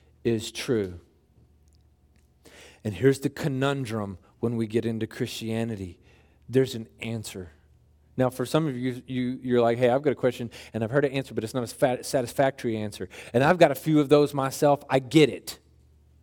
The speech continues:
But there's an answer, and that's not enough.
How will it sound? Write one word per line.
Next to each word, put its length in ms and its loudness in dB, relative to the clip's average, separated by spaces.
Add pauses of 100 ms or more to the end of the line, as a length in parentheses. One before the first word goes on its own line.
(1400)
But 160 8
there's 240 6
an 140 -4
answer, 680 2 (1160)
and 100 -6
that's 240 -4
not 200 -2
enough. 460 -6